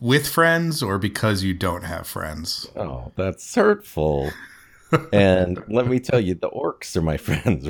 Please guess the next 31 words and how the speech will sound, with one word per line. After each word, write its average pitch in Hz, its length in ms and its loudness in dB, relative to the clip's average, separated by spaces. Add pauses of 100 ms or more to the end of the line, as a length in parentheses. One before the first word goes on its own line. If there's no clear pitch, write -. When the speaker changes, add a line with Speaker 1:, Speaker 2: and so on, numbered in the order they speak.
(120)
Speaker 2:
Rob. 87 200 2
Speaker 1:
<laughs> - 1120 -2
Speaker 2:
Because 113 600 -6 (280)
in 113 200 4
this 120 180 0
game, 110 320 0
you 107 80 -4
get 107 220 -2 (140)
to 104 180 -2
befriend 104 680 -2
a 82 80 0
bunch 82 340 0
of 71 100 -6
orcs 76 720 -4 (380)
Speaker 1:
Oh. 92 300 4
Speaker 2:
and 82 480 0 (140)
also 98 300 2
dominate 82 560 2
their 78 120 0
minds 76 560 0
and, 71 160 -4 (280)
and 69 420 -2 (100)
slaughter 78 480 0
them. 69 220 -4 (560)
Um, 69 640 -2 (140)
but 82 420 2 (340)
it's, - 720 -4
they 110 140 4
all 131 180 6
have 107 300 2
these 87 460 -4